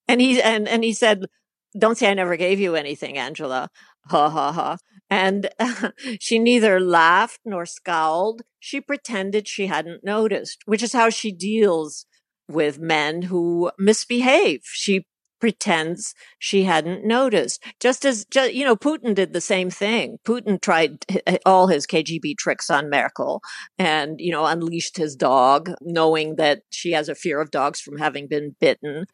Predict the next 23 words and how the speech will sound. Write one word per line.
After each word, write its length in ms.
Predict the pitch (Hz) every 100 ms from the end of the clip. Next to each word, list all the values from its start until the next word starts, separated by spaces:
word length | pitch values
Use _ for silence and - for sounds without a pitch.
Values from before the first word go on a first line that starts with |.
| - - _
But, 180 | 240 220 _
you 120 | 254
know, 120 | 269
she's, 560 | 247 - 247 220 - -
she's 280 | - 262 247
just 400 | 262 269 - - - -
unshakable 1300 | 226 233 226 - 277 311 - 247 175 160 170 208 - - -
because 360 | 226 226 202 -
her 280 | 247 262 277 208
brand 680 | 196 175 170 175 196 214 208 _ _ _ _ _
of 220 | 190 202 -
politics 920 | 202 240 233 208 196 170 185 - -
is 300 | 202 185 185
that 200 | 190 196
she 360 | - - 220 175 -
depersonalizes, 1900 | 202 165 233 254 - 226 240 - 220 165 147 135 131 135 - 113 147 - - _ - - - _
uh, 220 | 185 180
politics. 560 | - 240 285 226 175 -
For 180 | 208 202
her, 460 | 202 247 233 220
it's 220 | - 196 214
a 80 |
job 640 | 190 165 202 208 185 175 175